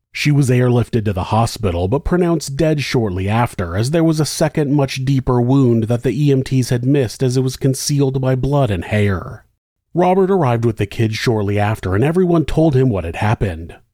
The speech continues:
He called the hospital and the worker who took his call was immediately shocked at Robert's lack of surprise or emotion. They later said that he sounded annoyed at the whole thing and impatient.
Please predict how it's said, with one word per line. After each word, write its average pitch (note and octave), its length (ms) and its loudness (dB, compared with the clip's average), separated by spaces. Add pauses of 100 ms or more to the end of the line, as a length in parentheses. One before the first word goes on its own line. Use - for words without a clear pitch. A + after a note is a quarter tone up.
(120)
He D#3 140 0
called A2+ 260 0
the G2+ 100 -2
hospital G2+ 600 0
and E3 80 2
the F#3 60 4
worker F#3 380 0
who E3 120 0
took C#3+ 220 -2
his A#2+ 160 -2
call A#2+ 320 0
was B2 160 0
immediately D3+ 580 2
shocked A#2 460 -2
at G#2 80 -2
Robert's A2 480 -2
lack C3 280 -2
of A#2 120 -2
surprise C#3+ 580 0
or F#2 140 -2
emotion. F#2 680 0 (300)
They B2 200 2
later A#2 340 2
said F2+ 240 -4
that A2 100 0
he D3+ 80 2
sounded E3 420 0
annoyed D3 520 2
at A#2+ 80 -2
the B2 80 -2
whole F#2+ 220 -2
thing G#2 420 -2
and C#3 160 2
impatient. C#3+ 840 0